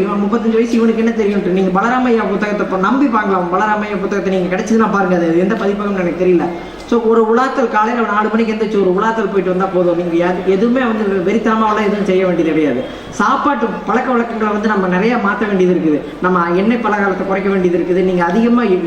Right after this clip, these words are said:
எதெல்லாம் வேக வச்சது சாப்பிடுறோமோ அதெல்லாம் வந்து நம்ம உடம்புக்கு நல்லது. So, அந்த மாதிரியான உணவு பழக்க வழக்கங்கள். So, இந்த உணவு பழக்கங்கள், வாழ்க்கை முறைகள், நம்முடைய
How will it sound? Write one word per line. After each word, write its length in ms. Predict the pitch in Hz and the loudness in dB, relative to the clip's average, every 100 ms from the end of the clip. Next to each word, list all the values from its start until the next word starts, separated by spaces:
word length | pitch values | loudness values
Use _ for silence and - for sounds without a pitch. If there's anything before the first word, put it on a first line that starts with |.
| 190 | 2
எதெல்லாம் 280 | 240 254 220 | 2 0 0
வேக 200 | 214 226 233 | -2 -2 -4
வச்சது 320 | - 226 233 | -2 -2 -2
சாப்பிடுறோமோ 420 | 208 208 202 208 196 | -2 -2 -2 -2 0
அதெல்லாம் 220 | 185 196 | 0 0
வந்து 180 | 190 185 | -2 0
நம்ம 140 | 175 | 0
உடம்புக்கு 340 | 170 196 190 175 | 0 0 0 0
நல்லது. 340 | 165 175 160 - - - | 2 2 0 -2 -6 -2
So, 100 | 185 | 0
அந்த 260 | 202 233 | 2 4
மாதிரியான 380 | 233 233 226 202 208 | 4 2 2 0 0
உணவு 160 | 247 | 0
பழக்க 280 | 233 220 196 | -2 -2 -2
வழக்கங்கள். 460 | 196 180 180 170 147 - - - | -2 -2 0 0 -2 -6 -6 -2
So, 80 | 240 240 | 0 2
இந்த 320 | 240 294 277 | 2 4 2
உணவு 380 | 202 233 269 254 | 2 0 0 0
பழக்கங்கள், 480 | 240 226 226 247 | 0 -2 -2 -2
வாழ்க்கை 400 | 214 202 262 269 | 0 0 -2 0
முறைகள், 360 | 240 220 233 226 | 0 0 0 0
நம்முடைய 280 | 214 214 214 | 0 -2 -2